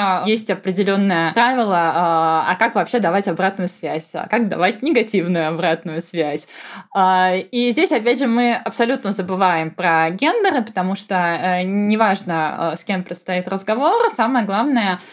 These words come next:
э, да, там, понимать, например, цель этого разговора, да, то есть если я хочу дать какую-то обратную связь, то, скорее всего, не для того, чтобы, ну, там, как-то эмоционально повлиять на человека, а я хочу помочь ему, например, э, ну, что-то скорректировать в его работе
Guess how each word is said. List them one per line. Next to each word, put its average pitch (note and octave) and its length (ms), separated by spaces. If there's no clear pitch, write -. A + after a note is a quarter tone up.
э, D#3+ 580
да, G3+ 160
там, E3+ 140
понимать, G#3 360
например, F#3 380
цель G3 280
этого E3 280
разговора, E3 680
да, A3+ 140
то A#3 80
есть - 160
если E3+ 220
я E3 400
хочу G3 280
дать F#3 180
какую-то - 320
обратную F3+ 380
связь, F#4 260
то, - 80
скорее G3+ 320
всего, F#3+ 240
не F#3 140
для F#3 120
того, G#3+ 240
чтобы, F3+ 600
ну, F3+ 200
там, C#3+ 380
как-то G#3 220
эмоционально F#3+ 540
повлиять D#3+ 440
на E3 80
человека, E3+ 720
а F3+ 260
я G3 140
хочу C4+ 240
помочь - 380
ему, G3+ 160
например, G3+ 440
э, E3+ 680
ну, G3+ 180
что-то B3+ 240
скорректировать G3+ 800
в - 20
его E3 220
работе A3 560